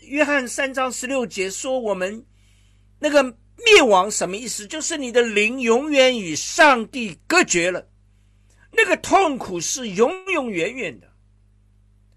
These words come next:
你的 psyche，你的 body，你的 körper，你的身体，是的，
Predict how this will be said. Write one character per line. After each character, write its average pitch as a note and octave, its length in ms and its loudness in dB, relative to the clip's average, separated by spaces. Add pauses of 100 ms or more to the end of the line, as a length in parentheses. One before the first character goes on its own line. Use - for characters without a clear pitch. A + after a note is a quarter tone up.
(440)
你 A#3+ 160 -2
的 A#3 160 2
psyche， G3+ 680 2
你 F#3 200 -2
的 G3 320 4 (640)
body， B3+ 560 6 (400)
你 G#3+ 180 -4
的 G#3+ 340 4 (240)
körper， D#4 560 6 (300)
你 A3+ 160 -4
的 A#3 160 4
身 E4+ 400 2
体， C3 260 -8
是 - 360 -8
的， F#3+ 260 0